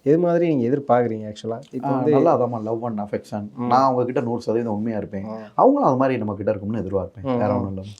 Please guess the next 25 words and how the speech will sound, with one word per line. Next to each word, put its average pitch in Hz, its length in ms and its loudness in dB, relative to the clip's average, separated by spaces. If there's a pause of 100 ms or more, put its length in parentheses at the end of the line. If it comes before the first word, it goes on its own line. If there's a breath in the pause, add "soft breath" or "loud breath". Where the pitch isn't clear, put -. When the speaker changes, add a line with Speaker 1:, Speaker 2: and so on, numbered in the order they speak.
Speaker 1:
இப்போ 147 180 0
நீங்க 156 160 4
நடிக்க 175 300 2
போறதுக்கெல்லாம் 143 380 2
ஆதரவு 131 500 2
கொடுக்குற 131 200 0
மாதிரி 127 200 2
இருந்தா 143 260 4
நீங்க, 151 220 -4 (220 loud breath)
இப்போ 185 160 6
ஆசை 214 360 6
இல்லையாண்ணே? 127 260 4
இப்போ 131 180 0
வந்து 123 520 0
Speaker 2:
காலம்லாம் 202 440 4
மாறிடுச்சுமா. 117 800 -2
Speaker 1:
ம். 113 40 -6
Speaker 2:
இப்ப 113 320 2
ஒண்ணும் 170 260 -4
இல்ல. 143 160 -4
இதே 110 180 -2
ஒரு 165 180 4
திவாகர் 131 440 0
நடிகர் 127 380 0
அப்படின்னா 110 400 -6